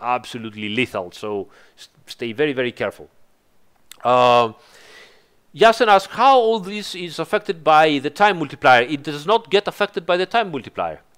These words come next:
So this is actually physics. So everything is always real time. Even if you put it two X, three X, four X, whatever,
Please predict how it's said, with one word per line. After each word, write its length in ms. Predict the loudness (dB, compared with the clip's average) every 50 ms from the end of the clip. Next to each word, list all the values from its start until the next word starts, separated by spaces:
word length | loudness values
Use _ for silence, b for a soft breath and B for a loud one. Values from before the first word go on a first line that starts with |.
| _ _
So 320 | -20 -8 -4 -2 0 0 0
this 320 | -2 -4 -8 -8 -8 -8
is 140 | -8 -4 -2
actually 320 | -4 -2 -4 -6 -10 -10
physics. 580 | -10 -10 -8 -8 -6 -6 -8 -8 -10 -12 -16 -18 b b b b b -8
So 260 | -4 -2 -2 -2 0
everything 400 | 0 -2 -2 -2 -4 -6 -6 -6
is 180 | -8 -8 -10
always 480 | -6 -2 0 0 0 0 -2 -4 -4 -2
real 240 | 0 0 0 0 2
time. 280 | 2 2 2 2 0
Even 280 | -4 -8 -6 -6 -8 -8
if 120 | -8 -10
you 60 | -12 -12
put 220 | -10 -10 -10 -10
it 120 | -12 -12
two 200 | -10 -6 -4 -4
X, 320 | -4 -6 -8 -12 -14 -16 -16
three 300 | -14 -12 -12 -10 -10 -12
X, 140 | -14 -16 -14
four 240 | -10 -8 -6 -6
X, 220 | -6 -8 -10 -10 -10
whatever, 420 | -8 -6 -4 -4 -2 -2 -2 -4